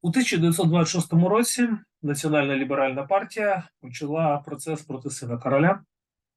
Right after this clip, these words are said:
е, Фердинанда. Е, цього сина звали Кароль. О,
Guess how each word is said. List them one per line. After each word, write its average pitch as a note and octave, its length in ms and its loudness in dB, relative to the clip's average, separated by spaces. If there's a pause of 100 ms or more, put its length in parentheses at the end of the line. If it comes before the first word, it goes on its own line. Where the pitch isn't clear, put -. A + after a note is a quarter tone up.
(800)
е, A#2 520 2
Фердинанда. A2+ 720 -2 (500)
Е, A2 460 -2
цього C#3+ 260 2
сина A#2+ 320 -4
звали A2 320 -4
Кароль. D3+ 400 0 (680)
О, G#2 320 -10